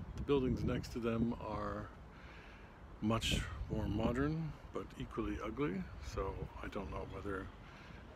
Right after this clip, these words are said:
there's any improvement been made. Um, probably they're better insulated, but that's about it, 'cause they are equally just as gross. Um, it seems to be, uh,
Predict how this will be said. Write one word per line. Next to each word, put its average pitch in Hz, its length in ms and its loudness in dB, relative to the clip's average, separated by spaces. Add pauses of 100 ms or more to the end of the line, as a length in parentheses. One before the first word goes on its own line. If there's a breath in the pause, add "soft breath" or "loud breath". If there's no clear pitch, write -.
there's 101 440 2
any 113 140 4
improvement 120 680 2 (200)
been 117 160 4
made. 139 260 4 (580)
Um, 107 480 2 (180)
probably 127 360 4
they're 113 120 4
better 117 260 6
insulated, 113 540 2 (460)
but 107 100 -8
that's 113 220 0
about 117 220 4
it, 147 120 2 (220)
'cause 113 100 -2
they 113 140 4
are 113 180 4
equally 120 480 4 (540 loud breath)
just - 340 4
as 104 220 0
gross. 117 440 6 (1600)
Um, 127 380 6 (680 loud breath)
it 151 80 6
seems 254 280 10
to - 100 0
be, 139 320 12
uh, 110 40 8